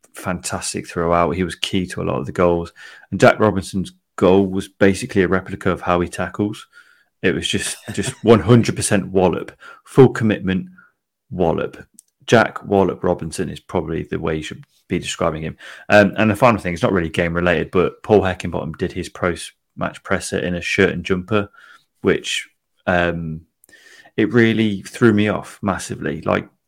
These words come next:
Speaker 1: it was just weird seeing it. I, I can only remember seeing him in tracksuit and coat. So seeing him in smart wear was, um, really off-putting and, and quite, uh,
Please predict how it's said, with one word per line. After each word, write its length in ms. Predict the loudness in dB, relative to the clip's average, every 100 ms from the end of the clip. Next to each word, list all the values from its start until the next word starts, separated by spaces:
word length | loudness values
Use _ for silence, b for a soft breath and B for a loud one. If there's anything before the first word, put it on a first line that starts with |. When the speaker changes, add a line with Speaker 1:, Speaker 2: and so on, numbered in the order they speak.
| _
Speaker 1:
it 60 | 4
was 100 | 4
just 180 | 2 2
weird 180 | 2
seeing 240 | 2 -2 0
it. 100 | 0
I, 240 | 0 -2
I 40 | -4
can 120 | -2
only 280 | 0 0 0
remember 320 | 0 0 0
seeing 320 | -4 -2 -2
him 200 | -2 -4
in 360 | -4 -4 -8 -12 _ _ _ _ _ _
tracksuit 440 | -10 -8 -6 -8
and 100 | -8
coat. 320 | -4 -4 -4 -8 _ _ -14
So 200 | -6 -4 -4
seeing 240 | 0 0
him 100 | 2
in 300 | 0 -2 -6
smart 360 | -4 0 0 0
wear 340 | -2 -2 -6 _ b b b
was, 200 | -6 -4
um, 360 | 0 -2 -4 -8
really 240 | -4 -2 -2
off-putting 460 | -6 -6 -6 -6
and, 220 | -10 -12 -12
and 220 | -12 -10
quite, 480 | -2 -2 -2 -10 -8
uh, 180 | -8